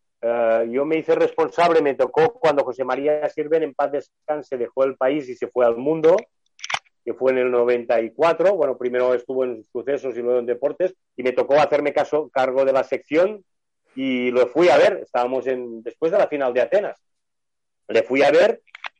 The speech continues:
y me dijo, "Ehm,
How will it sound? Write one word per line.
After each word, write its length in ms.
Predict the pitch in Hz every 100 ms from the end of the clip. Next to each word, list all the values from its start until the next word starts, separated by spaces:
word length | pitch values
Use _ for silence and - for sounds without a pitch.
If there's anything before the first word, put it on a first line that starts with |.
| -
y 880 | 139 127 127 127 123 117 113 113 113 123
me 120 | 139
dijo, 480 | 147 - 120 95 - _ _ _ - - - - _ _ _ - 120
"Ehm, 1400 | 123 120 113 117 110 110 107 107 101 98 95 92 92 95